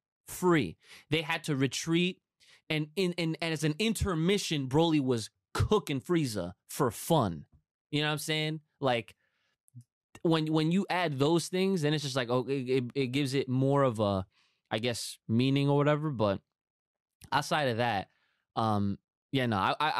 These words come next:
I, I personally wouldn't put it in, in top five either. So, and that's obviously no offense, of course, but, you know, like, it was, it was definitely memorable, but, like,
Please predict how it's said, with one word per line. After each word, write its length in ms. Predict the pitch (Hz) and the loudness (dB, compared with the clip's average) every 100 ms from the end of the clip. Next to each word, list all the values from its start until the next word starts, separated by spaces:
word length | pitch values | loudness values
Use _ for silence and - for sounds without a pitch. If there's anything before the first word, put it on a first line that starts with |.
| 165 | 0
I, 60 | - | 2
I 140 | 156 | 0
personally 360 | 160 156 139 123 | 2 2 2 2
wouldn't 180 | 113 98 | 2 0
put 100 | 104 | 0
it 80 | 95 | -2
in, 120 | 95 | -2
in 180 | 101 98 | -2 -2
top 220 | - 80 | -2 -6
five 200 | 80 73 64 | -4 -6 -6
either. 360 | 50 50 - _ | -8 -12 -18 _
So, 300 | - 85 69 | -10 -6 -2
and 120 | 110 | 0
that's 160 | 123 127 | 0 2
obviously 320 | 123 110 110 | 0 0 0
no 140 | 107 101 | 0 0
offense, 640 | - 101 92 - - - - | 0 -2 -2 -6 -10 -12 -6
of 140 | 98 | -6
course, 260 | - 98 95 | -2 -2 -2
but, 300 | 104 92 92 | -2 -2 -2
you 80 | 104 | -2
know, 180 | 95 90 | -2 -2
like, 260 | 92 87 - | -2 -4 -2
it 100 | 135 | 0
was, 280 | 131 113 - - - | 2 0 -6 -16 -2
it 60 | 165 | 2
was 120 | 143 | 4
definitely 320 | 165 170 139 | 2 2 2
memorable, 640 | 139 156 160 156 170 170 - | 4 4 2 4 2 2 0
but, 220 | 127 120 | 0 2
like, 340 | 113 104 101 | 2 0 -2